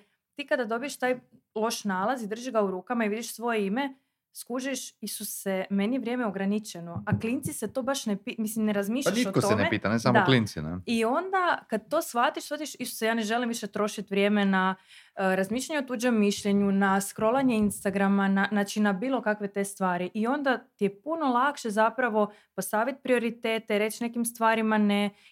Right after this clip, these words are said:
Speaker 1: iz-, jednostavno ti, izgradiš se iz toga.
Speaker 2: Ako sam dobro shvatio, ti sad učiš žene primarno kako postati samopouzdanije.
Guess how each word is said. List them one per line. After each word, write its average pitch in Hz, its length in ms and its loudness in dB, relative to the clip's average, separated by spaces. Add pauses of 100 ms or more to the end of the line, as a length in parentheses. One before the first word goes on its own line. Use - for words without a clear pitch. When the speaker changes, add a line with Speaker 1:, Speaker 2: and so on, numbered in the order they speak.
Speaker 1:
iz-, 185 180 -4 (120)
jednostavno 247 540 0
ti, - 280 -10
izgradiš 220 540 0
se - 120 -2
iz 208 360 -6
toga. 170 320 -12 (840)
Speaker 2:
Ako 110 200 -12
sam 117 140 -8
dobro 131 200 -2
shvatio, 131 320 -2
ti 127 140 -4
sad 123 160 -6
učiš 127 280 -4
žene 95 460 -2
primarno 120 680 0
kako 120 320 -2
postati 113 500 -8
samopouzdanije. 90 1040 -6